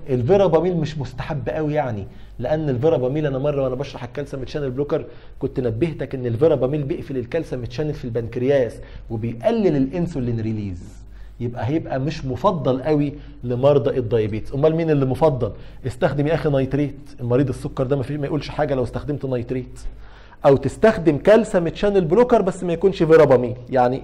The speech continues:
ابعد عن الفيرابامين. ممكن مثلًا تستخدم له زي ما قلنا برضو الاملوديبين ده، ما يقولش لا. الاملوديبين بلاش نيفيديبين برضو عشان شورت اكتنج وكلمه ريفلكس تاكيكارديا.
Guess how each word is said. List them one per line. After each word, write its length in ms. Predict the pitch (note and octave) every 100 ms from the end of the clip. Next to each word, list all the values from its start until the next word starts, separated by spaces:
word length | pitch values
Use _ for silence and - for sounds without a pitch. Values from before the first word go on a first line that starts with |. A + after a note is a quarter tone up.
| - G#3
ابعد 260 | F#3+ D#3+
عن 140 | C3+ B2+
الفيرابامين. 540 | A#2 C3+ B2 A2+ G#2 - - - -
ممكن 300 | A#3 G#3 F#3+
مثلًا 260 | G3+ F#3+
تستخدم 440 | F3 - C#3 E3+ F3+
له 60 |
زي 140 | D3+ D3+
ما 80 |
قلنا 160 | E3+ D#3
برضو 240 | D3+ C#3+
الاملوديبين 680 | D3 D#3+ D3 B2+ B2 B2 A#2+
ده، 100 | A#2
ما 100 | B2
يقولش 240 | D3 C3 A#2+
لا. 140 | - - - - - - - - -
الاملوديبين 840 | A#2 A#2+ D3 C#3 A#2+ A#2 B2+ D#3+ C#3
بلاش 300 | C3+ D3 D3
نيفيديبين 480 | C3 C3 B2 C#3 B2+
برضو 260 | C#3+ C#3
عشان 220 | C#3 D3+
شورت 260 | C3+ D3 -
اكتنج 360 | D3+ - D#3+ C3
وكلمه 320 | B2 D3+ C#3
ريفلكس 340 | C3 C#3+ D3 -
تاكيكارديا. 580 | C3+ A2+ A2+ A2+ G2+